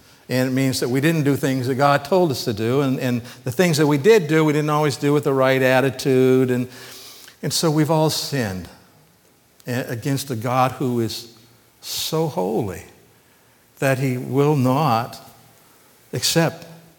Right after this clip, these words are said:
just accept sin and accept it in his presence. Not gonna happen. And so we're in trouble by nature. That's our experience in life. We are in trouble. We are not reconciled with God.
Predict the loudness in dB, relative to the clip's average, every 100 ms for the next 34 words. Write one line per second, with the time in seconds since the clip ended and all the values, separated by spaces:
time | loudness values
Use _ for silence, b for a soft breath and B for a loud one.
0 | _ _ _ -6 -6 -6 -6 -4 -4 -4
1 | -4 -4 -6 -8 -6 -6 -4 -6 -8 -10
2 | -8 -8 -8 -14 -8 -8 -8 -10 -8 -10
3 | -12 -18 -20 _ _ _ B B B B
4 | B -6 0 0 4 4 4 0 -4 0
5 | 2 2 -2 -2 -2 0 0 -2 -4 -10
6 | -8 -2 -2 0 2 2 0 -2 -2 -2
7 | -2 -2 -2 0 0 0 0 -2 -2 B
8 | B 4 6 4 2 -4 -20 -20 -8 -2
9 | 0 4 4 2 2 0 0 -4 -4 -2
10 | -2 -4 -8 -12 -12 -10 -12